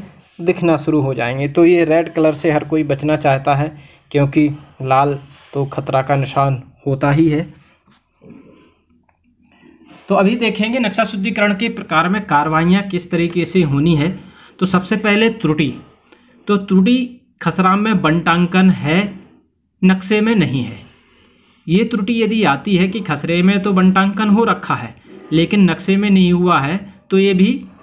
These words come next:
एक त्रुटि के अंतर्गत आता है। तो इसकी कार्रवाई के अंतर्गत आपने नक्शे में बटांक दर्ज करना है, नक्शे में जो लाइन नहीं डाली है उसको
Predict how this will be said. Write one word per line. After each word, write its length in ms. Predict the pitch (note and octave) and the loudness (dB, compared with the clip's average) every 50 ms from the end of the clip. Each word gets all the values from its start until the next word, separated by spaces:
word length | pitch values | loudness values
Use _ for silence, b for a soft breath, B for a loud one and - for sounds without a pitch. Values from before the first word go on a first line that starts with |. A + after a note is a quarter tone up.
| - - - | -20 -8 -2
एक 200 | F3 F3+ F3+ F3+ | -2 -2 0 0
त्रुटि 260 | F3 E3 D#3+ F3+ F3 | -2 -4 -2 -2 -2
के 160 | E3+ F3 F3+ | -2 0 -2
अंतर्गत 480 | F3 D#3+ D#3+ - D#3 D#3+ D3+ E3+ E3 - | -2 -2 -2 -4 -6 -6 -6 -6 -4 -2
आता 240 | C#3+ C3 B2+ - D#3 | -2 -2 0 -2 -2
है। 100 | D#3 F3+ F#3 | -2 -2 -2
तो 160 | F#3 G3 G3 F#3+ | -4 -4 -4 -4
इसकी 340 | F#3+ F3 - - - G3 F#3+ | -4 -6 -8 -8 -8 -6 -4
कार्रवाई 480 | F#3+ - C#3 C#3 D3 D3+ D#3 E3 F3 F3 | -2 -2 -2 0 0 0 -2 -2 -2 -2
के 160 | F3 - F#3+ F#3+ | -2 -4 -4 -4
अंतर्गत 540 | G3 D#3+ D#3+ D#3 - F3 F3 F3 F#3+ F#3+ - - - | -4 -6 -8 -8 -6 -6 -4 -2 -2 -4 -4 -4 -4
आपने 340 | C3+ C#3 C#3+ - D#3+ F3+ F#3+ | -4 -2 -2 -2 0 2 2
नक्शे 420 | F3+ D#3 D3 C#3 D3 - - D#3+ D#3 | 2 2 0 -2 -4 -2 -2 0 0
में 220 | E3 F3+ G3 F3+ | 2 2 2 2
बटांक 460 | D3 C#3 C3+ - C#3+ C#3+ E3 F#3 F#3 F#3 | 0 0 -2 -2 0 2 4 4 2 2
दर्ज 280 | D#3 C#3 D3+ D#3 E3 F3+ | 0 -2 -2 -2 -4 -6
करना 340 | - - B2 A#2 A#2+ D3+ D#3 | -6 -8 -6 -2 0 0 0
है, 140 | B2 A#2+ F#2+ - B B B B B B B | 0 -2 -8 -12 B B B B B B B
नक्शे 340 | - D3 C#3+ D3 - E3 E3 | -4 -4 -4 -2 0 2 4
में 120 | E3+ F#3 F#3 | 4 4 4
जो 100 | F3+ F#3 | 4 2
लाइन 300 | F3+ E3+ D3 D3+ E3+ F3+ | 2 2 2 2 2 2
नहीं 260 | D#3+ D3 D3+ E3+ F#3 F3+ | 2 2 4 4 4 4
डाली 280 | E3 C#3+ C#3 C#3 D3 D3 | 2 2 0 2 0 0
है 360 | C3+ C#3+ E3 G3 F#3+ F#3+ B B B B B | 0 0 0 -2 -2 -6 B B B B B
उसको 320 | D#3+ D3+ D#3 - - F#3 | -8 -8 -6 -2 -2 -2